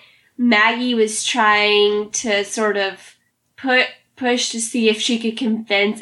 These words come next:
Alex to stay with her and sort of, like, s-, showing her, like, "Hey, see, this, we're great together.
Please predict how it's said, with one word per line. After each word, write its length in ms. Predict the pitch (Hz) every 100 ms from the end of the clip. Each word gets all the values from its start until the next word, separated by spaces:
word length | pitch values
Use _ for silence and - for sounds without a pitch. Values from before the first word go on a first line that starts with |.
| -
Alex 640 | 214 214 208 180 - -
to 140 | - 202
stay 680 | - - - - 196 202
with 220 | 202 226 226
her 260 | 262 240
and 200 | 233 220
sort 220 | 214 208
of, 120 | 208 214
like, 360 | 190 185 - - _ _ _ _
s-, 200 | - - - _ -
showing 440 | - 247 226 220
her, 80 | 214
like, 200 | 202 202
"Hey, 380 | 240 240 214 226
see, 440 | - 247 247 -
this, 400 | - 254 277 -
we're 220 | 247 247
great 400 | 233 240 254 294
together. 680 | - 226 - - - 80 -